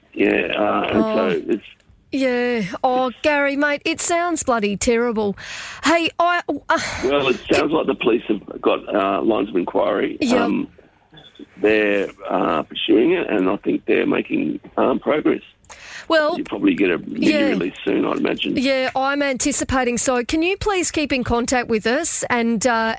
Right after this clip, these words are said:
Speaker 2: and let us know how you go? We'll keep in contact with you as well, but I hope that you have a speedy recovery. Um, I hope that they're able,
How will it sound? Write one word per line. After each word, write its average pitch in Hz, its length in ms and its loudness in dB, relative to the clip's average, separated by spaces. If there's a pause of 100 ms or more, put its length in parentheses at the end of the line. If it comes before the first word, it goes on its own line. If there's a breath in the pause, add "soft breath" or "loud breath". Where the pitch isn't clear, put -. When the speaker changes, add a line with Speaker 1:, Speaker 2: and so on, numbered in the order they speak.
Speaker 2:
and 240 160 0
let 254 160 0
us 262 180 -2
know 233 240 2
how 220 200 0
you 214 140 0
go? 220 300 0
We'll 277 200 -2
keep 311 240 -2
in 262 120 0
contact 226 380 0
with 226 160 0
you 233 180 2
as - 140 -4
well, 220 260 2
but 233 180 -2 (400 loud breath)
I 254 120 4
hope 302 300 0
that 320 140 0
you 277 100 2
have 226 360 0
a 233 140 2
speedy 233 400 2
recovery. 220 800 0
Um, 226 300 0 (100)
I 226 120 2
hope 247 260 0
that 262 140 -2
they're 233 200 2
able, 214 320 0